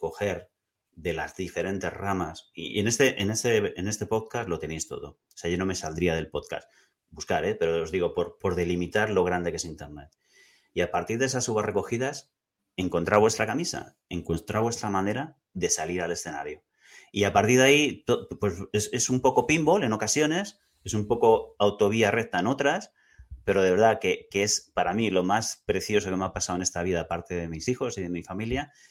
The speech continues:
es el hecho de verme cómo he podido evolucionar y sin necesidad de hacer una tercera terapia, que llevan dos a lo largo de mi vida,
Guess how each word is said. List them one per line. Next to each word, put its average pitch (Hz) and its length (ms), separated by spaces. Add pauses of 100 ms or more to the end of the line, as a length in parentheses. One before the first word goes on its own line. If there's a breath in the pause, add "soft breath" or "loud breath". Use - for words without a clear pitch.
(160 soft breath)
es 95 120
el 104 120
hecho 110 180
de 104 140
verme 113 460 (140)
cómo 98 240
he - 20
podido 104 300
evolucionar 98 640 (300 soft breath)
y 95 100
sin 98 180
necesidad 92 380
de 110 40
hacer 113 160
una 110 160
tercera 104 320
terapia, 107 400
que 90 60
llevan 95 260
dos 104 180
a 82 40
lo 78 60
largo 95 160
de 101 80
mi 110 140
vida, 123 280